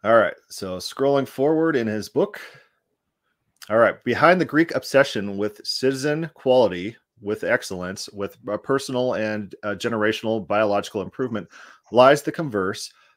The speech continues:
uh, deprecation of the life of the slave, or more generally, of the type of the man who lives only to live, who is willing to survive at any cost, or who is willing to accept, uh, subservience to avoid death.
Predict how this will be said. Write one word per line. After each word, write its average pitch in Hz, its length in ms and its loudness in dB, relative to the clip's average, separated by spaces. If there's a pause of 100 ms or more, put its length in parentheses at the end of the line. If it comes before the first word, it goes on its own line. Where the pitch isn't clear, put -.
(100)
uh, 107 140 -2
deprecation 117 720 0
of 104 80 -6
the 104 80 -2
life 90 300 -4
of 85 60 -16
the 90 80 -10
slave, 98 560 -8 (120)
or 110 180 -2
more 127 480 2
generally, 117 640 0
of 107 100 -4
the 110 80 -2
type 120 300 -2
of 131 40 -10
the 135 80 -4
man 107 240 -2
who 107 160 -8
lives 101 300 -6
only 127 300 -4
to 160 80 -2
live, 98 320 -4 (100)
who 101 60 -6
is 98 120 -8
willing 127 280 -4
to - 80 -14
survive 98 560 -2
at 101 160 -4
any 117 180 -6
cost, 101 400 -2 (360)
or 139 180 4
who 131 100 -2
is 101 140 0
willing 123 260 0
to 120 140 -4
accept, 107 420 -4 (160)
uh, 104 140 -4
subservience 104 720 -4
to 98 140 -6
avoid 87 380 -6 (280)
death. - 360 -8